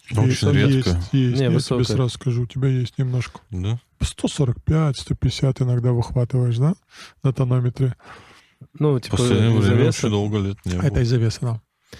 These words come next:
Speaker 3: А если
Speaker 1: Да.
Speaker 3: вот я, например, никогда, у меня, ну, действительно никогда не, не бывало, сколько я вот, э, в своей жизни не проходил повышенное давление.
Speaker 2: Мгм.
Speaker 3: Это я могу так нем-, немного булки расслабить, такой, ну, типа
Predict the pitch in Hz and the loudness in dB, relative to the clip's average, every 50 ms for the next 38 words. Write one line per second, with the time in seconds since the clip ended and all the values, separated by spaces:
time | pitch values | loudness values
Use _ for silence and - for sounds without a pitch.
0 | - - _ - 117 135 101 101 147 139 127 - 131 127 123 123 113 113 117 113 | -20 -12 _ -2 -2 -2 0 0 0 0 0 0 0 0 0 0 0 0 -2 -2
1 | 110 107 104 113 110 107 120 117 113 110 107 113 117 120 127 127 123 117 104 98 | -2 -2 -2 -2 -2 0 0 0 0 -2 -2 -4 -2 -2 0 0 0 -2 -4 -4
2 | 101 117 120 104 90 90 - - 151 156 - 113 101 98 - 104 107 113 113 107 | -4 -4 -4 -4 -6 -8 -6 -6 -6 -4 -4 -6 -6 -6 -6 -4 -4 -2 -2 -4
3 | 104 - - _ - 107 104 104 101 107 110 113 107 104 95 - - - 92 - | -6 -8 -12 _ -10 -8 -8 -6 -6 -4 -2 -2 -2 -2 -4 -6 -10 -14 -12 -10
4 | 104 95 95 95 95 - - - - 104 104 104 107 104 - - - 104 101 104 | -8 -8 -8 -10 -12 -14 -16 -16 -14 -12 -12 -12 -12 -12 -10 -8 -6 -6 -4 -6
5 | 107 101 107 104 101 - 120 - - 117 127 160 175 165 - 104 107 104 - - | -6 -6 -6 -8 -8 -8 -10 -8 -8 -6 -4 -4 -4 -2 -2 -2 -2 -2 -4 -6
6 | 104 98 101 101 101 98 98 98 101 110 - - - - - 147 143 139 - 147 | -6 -6 -4 -6 -6 -6 -6 -8 -10 -12 -14 -18 -16 -2 0 2 2 2 2 0
7 | 120 113 113 110 107 107 104 107 113 117 113 117 117 156 190 - 107 98 - - | 0 0 0 0 0 -2 -2 -2 -2 0 0 -2 -2 -2 -2 -2 -4 -6 -4 -4
8 | 117 123 135 139 143 127 135 151 180 185 180 180 160 131 107 113 107 104 98 101 | -2 0 0 0 0 0 0 2 2 2 2 2 2 2 0 0 -2 -2 0 0
9 | 127 120 107 - 107 92 101 107 - - 180 214 180 110 92 - - 98 - 120 | -2 -2 -2 -2 -4 -4 -4 -4 -2 -2 -4 -2 -4 -6 -10 -10 -12 -10 -8 -6
10 | 143 202 220 247 247 - - - - - - 113 107 104 101 101 | -6 -6 -6 -8 -10 -12 -14 -18 -14 -10 -8 -8 -6 -8 -8 -10